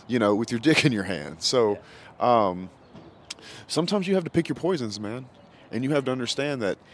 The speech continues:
if I don't let go of one drug, I'll never, I'll never get to experience the, the drug that I probably actually want, which is having good feelings come out of you purely. Because there's always a little bit of guilt or shame that it's gonna come with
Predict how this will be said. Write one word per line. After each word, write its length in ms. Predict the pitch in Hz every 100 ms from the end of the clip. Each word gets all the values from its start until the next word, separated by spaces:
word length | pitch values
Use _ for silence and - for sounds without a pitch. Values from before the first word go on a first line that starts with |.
| -
if 140 | - 117
I 100 | 131
don't 140 | 135
let 180 | 110 110
go 160 | 120 104
of 140 | 95
one 240 | 110 123
drug, 260 | 117 107 98
I'll 120 | 95
never, 360 | 101 104 101 - -
I'll 160 | 104
never 500 | 104 101 104 95 90 - 107
get 160 | 107
to 100 | -
experience 600 | 98 - - 101 95 - - - 87
the, 100 | 95 90 - 98
the 80 |
drug 240 | - 107 104
that 100 | 85
I 60 |
probably 320 | 85 110 92 87
actually 280 | 95 -
want, 400 | 85 95 92 -
which 200 | 95 101
is 240 | 95 90 - - - - -
having 340 | 110 110 101
good 160 | 98 104
feelings 360 | - 101 95
come 260 | - 117 98
out 100 | 92
of 80 | 92
you 160 | 92
purely. 600 | 85 - 117 98 67 67 - - -
Because 160 | - 110
there's 140 | 127
always 180 | 190 208
a 40 | 127
little 220 | 147 202
bit 180 | 123 120
of 360 | 98 85 - - - - -
guilt 300 | 113 127 -
or 80 | 101
shame 400 | - 113 107 95
that 60 |
it's 100 | 95
gonna 180 | - 90
come 240 | - 101 95
with 240 | 87 -